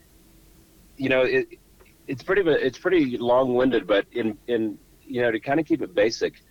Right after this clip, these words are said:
you know, the sixty-eight R F E, like, say, it, that tranny works really well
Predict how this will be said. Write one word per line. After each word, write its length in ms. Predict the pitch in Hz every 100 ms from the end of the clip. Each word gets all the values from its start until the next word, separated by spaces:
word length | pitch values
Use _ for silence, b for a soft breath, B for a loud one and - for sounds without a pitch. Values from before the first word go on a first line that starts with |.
| b _ _
you 80 | -
know, 160 | 117 117
the 80 | 104
sixty-eight 480 | - 165 - 175
R 160 | 135 123
F 140 | 110
E, 220 | 113 113 104
like, 220 | 98 -
say, 260 | - 104
it, 160 | 110 117 - -
that 180 | 131 - _
tranny 340 | - 175 175 110
works 300 | 113 - 110
really 240 | 117 104
well 480 | 80 98 113 71